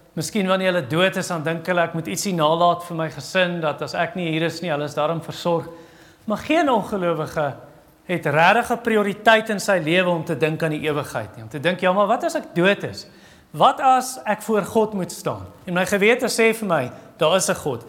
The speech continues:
En my gewete sê vir my, "Daar gaan 'n oordeel wees." Want my gewete kla my nou al aan as ek verkeerd doen. Dan weet ek mos daar's 'n,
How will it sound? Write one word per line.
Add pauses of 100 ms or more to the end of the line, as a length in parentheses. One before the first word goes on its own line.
(200)
En
my
gewete
sê
vir
my,
"Daar
gaan
'n
oordeel
wees." (280)
Want (180)
my
gewete
kla
my
nou
al
aan
as
ek
verkeerd
doen. (160)
Dan
weet
ek
mos
daar's
'n,